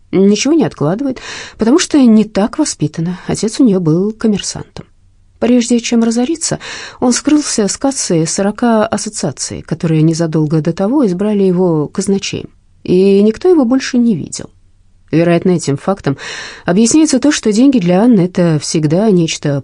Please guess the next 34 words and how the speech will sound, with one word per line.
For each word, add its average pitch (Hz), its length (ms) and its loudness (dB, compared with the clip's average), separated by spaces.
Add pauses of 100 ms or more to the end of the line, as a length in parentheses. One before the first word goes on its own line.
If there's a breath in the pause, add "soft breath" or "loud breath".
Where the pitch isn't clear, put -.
постороннее. - 840 -6 (440)
И - 100 -2
последние 277 520 2
ее 262 100 4
финансовые 247 500 0
затруднения 247 680 2 (380 loud breath)
относятся 277 440 0
к - 80 -20
тому 254 180 4
времени, 269 360 4
когда 185 340 0
она 190 340 2
сама 185 520 0
воспитывала 143 640 -4
дочь 151 280 -4
Агату, 185 540 -4 (180)
но 185 300 2
это 160 240 -4
было 151 320 -2
далеко 160 380 -2
не 139 120 -2
вчера. - 380 -12 (920)
Анна 208 460 2
тут 196 240 -2
же 180 120 -2
выбрасывает 180 520 -2
ручку 170 300 -2
в 165 100 0
урну, 190 300 -2 (400 loud breath)
засовывает 190 520 2
мобильник 180 520 2
в - 80 -18
карман 240 300 2
пиджака. 226 540 -6